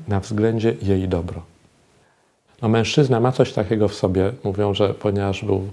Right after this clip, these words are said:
on był pierwszy i był samotny, że pra-, patrzy przede wszystkim, jakby najpierw patrzy na siebie, tak?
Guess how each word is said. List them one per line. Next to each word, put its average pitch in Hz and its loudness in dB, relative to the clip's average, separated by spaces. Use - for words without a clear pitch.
on 101 4
był 101 6
pierwszy 110 6
i 104 4
był 107 6
samotny, 113 4
że 117 2
pra-, 131 0
patrzy - 0
przede 120 2
wszystkim, 135 -2
jakby 120 4
najpierw 143 8
patrzy 123 4
na 117 2
siebie, 85 0
tak? 123 0